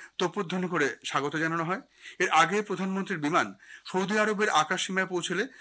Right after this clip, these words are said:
সে দেশের সেনাবাহিনীর কয়েকটি এফ ফিফটিন বিমান তাকে এসকর্ট করে নিয়ে যায়। উল্লেখ্য, সে দেশের যুবরাজ তথা প্রধানমন্ত্রী মোহাম্মদ বিন সালমানের আমন্ত্রণে শ্রী মোদীর এটি তৃতীয় সৌদি আরব সফর।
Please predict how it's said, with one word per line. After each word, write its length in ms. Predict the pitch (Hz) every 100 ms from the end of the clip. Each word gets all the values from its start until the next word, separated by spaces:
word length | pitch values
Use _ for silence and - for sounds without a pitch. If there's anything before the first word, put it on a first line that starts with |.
| -
সে 140 | -
দেশের 220 | 175 180 196
সেনাবাহিনীর 580 | 175 170 175 180 185
কয়েকটি 380 | 180 175 170 196 - - -
এফ 240 | 185 196 -
ফিফটিন 380 | - 185 - 175
বিমান 300 | 151 180 135
তাকে 180 | 151 156
এসকর্ট 440 | 165 156 - 185
করে 180 | - 160
নিয়ে 160 | 139 131
যায়। 180 | 147 254 _ _ - -
উল্লেখ্য, 320 | 190 208 220 220
সে 120 | 214
দেশের 260 | 190 214
যুবরাজ 400 | 170 180 185 196
তথা 200 | 196 185
প্রধানমন্ত্রী 600 | 160 160 180 180 170 196 196 - -
মোহাম্মদ 400 | 156 170 190 196 196
বিন 260 | 147 180 190
সালমানের 480 | - 165 170 175 175
আমন্ত্রণে 520 | 143 151 196 160 101 -
শ্রী 120 | - 165
মোদীর 320 | 170 175 180
এটি 260 | 180 190 190 - -
তৃতীয় 420 | 220 208 220 214 202
সৌদি 280 | 160 202 170
আরব 180 | 123 120
সফর। 300 | 135 127